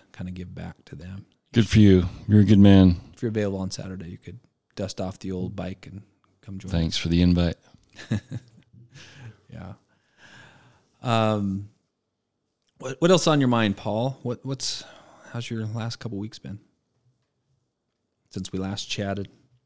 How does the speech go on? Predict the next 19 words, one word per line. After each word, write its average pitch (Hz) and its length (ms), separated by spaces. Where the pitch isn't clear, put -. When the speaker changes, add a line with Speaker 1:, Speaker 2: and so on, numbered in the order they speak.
Speaker 2:
Well, 127 240
I 131 60
had 113 180
a 90 240
little 90 360
sleepover 92 760
at - 100
Saint 92 360
Al's, 87 520
but - 280
doesn't 85 320
need 90 200
to 82 60
be 85 100
Speaker 1:
What? 82 80
Speaker 2:
talked 82 280
about 87 460
here. 90 480
Speaker 1:
Okay. 87 480